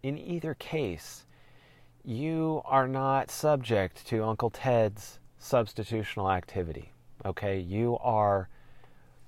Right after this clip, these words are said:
plugged in, uh,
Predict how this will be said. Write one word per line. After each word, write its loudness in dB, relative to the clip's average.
plugged 8
in, 4
uh, 8